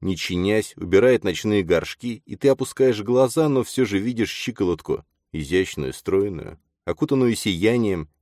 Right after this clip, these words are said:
тёмную, как ночи в подземелье. «Я и не думала, что он способен на такое», восхитилась Падма. «Этот вялый, ни на что негодный толстяк».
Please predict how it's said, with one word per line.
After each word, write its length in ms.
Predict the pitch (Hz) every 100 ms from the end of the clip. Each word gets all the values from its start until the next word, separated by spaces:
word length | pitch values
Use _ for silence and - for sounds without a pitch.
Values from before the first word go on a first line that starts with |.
| -
тёмную, 400 | 131 131 113 107
как 240 | 98 -
ночи 360 | 82 87 - 80
в 100 | -
подземелье. 840 | 80 73 80 76 69 64 57 - _ _ _ _ _ _ _ _ -
«Я 340 | 104 131 147
и 40 |
не 160 | 151 151
думала, 360 | 127 170 202 196
что 200 | - 196
он 100 | 170
способен 540 | - 202 - 139 113
на 100 | 113
такое», 500 | 139 - 107 82 71 _ -
восхитилась 540 | 82 - 78 80 80
Падма. 480 | - 80 64 62 - _ _ _
«Этот 240 | 131 135 120
вялый, 360 | 104 147 160
ни 100 | 139
на 120 | 131
что 160 | 120 170
негодный 420 | 160 156 156 165
толстяк». 680 | 160 185 185 - 101 -